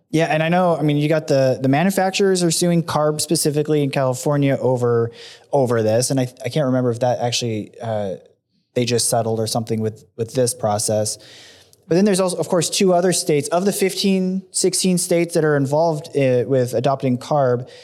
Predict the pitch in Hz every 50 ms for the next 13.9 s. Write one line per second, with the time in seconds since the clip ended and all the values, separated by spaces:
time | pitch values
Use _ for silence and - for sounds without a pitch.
0 | - - - _ _ - 127 120 117 117 113 127 135 135 135 127 131 123 120 143
1 | 127 127 143 143 135 - - 165 165 170 175 170 170 165 147 147 147 143 120 123
2 | 139 131 123 131 147 156 160 147 135 - 135 131 131 127 123 127 127 - 117 120
3 | 123 120 120 - 131 131 135 135 131 127 120 117 117 117 110 104 - 120 139 143
4 | 135 131 120 113 104 - - 120 117 113 113 110 127 143 151 156 147 - 175 170
5 | 175 175 175 156 147 - - - - 156 151 151 151 147 147 147 143 139 139 -
6 | - - - - - - - - - - _ _ - - 131 143 131 135 139 131
7 | 131 - - - 196 156 160 165 160 - - 196 190 185 180 175 165 165 170 143
8 | 147 139 127 131 131 139 147 151 156 151 147 143 139 131 - 131 127 127 127 123
9 | 123 123 120 123 - - _ - 147 156 185 214 214 - - - 190 180 180 175
10 | 175 170 170 170 160 160 160 160 - - _ _ - - - - 151 139 - -
11 | - 151 147 151 143 143 - 147 143 139 139 135 135 135 135 135 131 131 123 123
12 | - - - - - _ _ _ - 139 143 143 139 139 143 - - 180 185 190
13 | 196 196 185 - 160 151 156 156 160 156 147 147 143 143 143 143 143 143